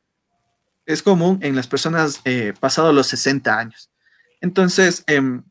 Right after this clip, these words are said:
a-, aquí hay un dato importante que justo estaba hablando Alejo. Como esto ya se ha estudiado, hay consejos para, em, sobrellevar esta situación. Em,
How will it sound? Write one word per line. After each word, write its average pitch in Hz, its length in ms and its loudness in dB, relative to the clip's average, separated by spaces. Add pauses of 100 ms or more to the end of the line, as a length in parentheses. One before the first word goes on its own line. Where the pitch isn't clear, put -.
(800)
a-, - 240 -2
aquí 190 140 0
hay 220 260 4
un 180 160 2
dato 185 180 4
importante 165 580 -2
que 139 120 -6
justo - 260 -8
estaba 147 240 -2
hablando 135 320 -2
Alejo. 127 380 -6 (640)
Como 202 160 2
esto 254 180 0
ya 190 160 4
se 202 80 -2
ha 196 40 4
estudiado, 160 720 0 (400)
hay 226 520 0
consejos 196 580 -2
para, 143 880 -4 (600)
em, 135 460 -4 (440)
sobrellevar 175 600 2
esta 175 180 -2
situación. 127 460 -6 (500)
Em, 123 300 -6